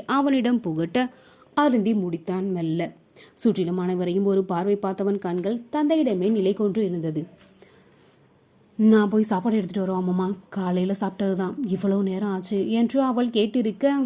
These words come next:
"போய் எடுத்துட்டு வாமா" என்றார் அவரும். அங்கிருந்து வெளியேறினார். மகனிடம் பார்வையை செலுத்திவிட்டு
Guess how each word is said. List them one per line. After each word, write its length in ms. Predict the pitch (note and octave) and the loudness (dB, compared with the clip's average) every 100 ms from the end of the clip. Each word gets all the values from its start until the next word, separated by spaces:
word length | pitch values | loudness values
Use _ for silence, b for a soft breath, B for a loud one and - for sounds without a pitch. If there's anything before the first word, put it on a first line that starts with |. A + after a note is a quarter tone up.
| A#3 | -2
"போய் 200 | A#3 A#3 | 0 2
எடுத்துட்டு 360 | G3+ F#3 A3 | 2 0 -2
வாமா" 300 | A#3 G#3+ F#3 F#3 | 0 0 0 0
என்றார் 400 | G3+ F#3 F3+ F3+ | 0 0 -2 -4
அவரும். 400 | G3+ E3+ F3+ F#3 F#3 - - - - _ _ b b b b b - | -4 -2 0 0 -4 -18 -20 -20 -20 _ _ b b b b b 0
அங்கிருந்து 500 | F4 D#4+ C4 A3 A3+ | 6 8 8 2 2
வெளியேறினார். 680 | G#3 F#3+ G3 G3+ F#3 E3+ - | 0 0 2 0 0 -4 -4
மகனிடம் 500 | C4 A3 G#3+ F3+ G3 | -2 0 2 2 0
பார்வையை 360 | G#3 A3 A3 A3 | 0 0 0 0
செலுத்திவிட்டு 640 | A#3 G#3+ G#3 G#3 G3 B3+ | 0 -2 -2 -4 -2 -2